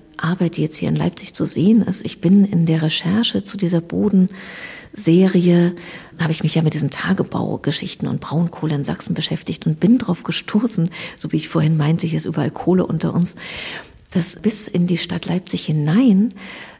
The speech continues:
tatsächlich überall so kleine Mini-Bergwerke waren, also quasi Löcher auch in der Stadt drin,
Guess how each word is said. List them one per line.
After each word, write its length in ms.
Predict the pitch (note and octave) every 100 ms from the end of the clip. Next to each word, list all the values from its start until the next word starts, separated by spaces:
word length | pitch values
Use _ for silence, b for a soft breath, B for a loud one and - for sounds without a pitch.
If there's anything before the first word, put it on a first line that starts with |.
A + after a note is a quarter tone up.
| B - -
tatsächlich 520 | F#3 G3+ G#3+ G3+ -
überall 320 | G#3+ G#3+ G3+
so 100 | F#3 - -
kleine 440 | - G3+ G3+ F#3+ F3+
Mini-Bergwerke 1000 | E3+ G#3 D4+ - - - - C3+ D#3 D#3
waren, 180 | C#3+ D#3
also 220 | D#3 E3 - B B -
quasi 280 | F3 F#3
Löcher 760 | D#3+ D#3 E3+ A#3 - A#3+ A#3+ A#3 -
auch 200 | - -
in 100 | C#4
der 100 | G#3
Stadt 320 | - F3 -
drin, 300 | G#3 F#3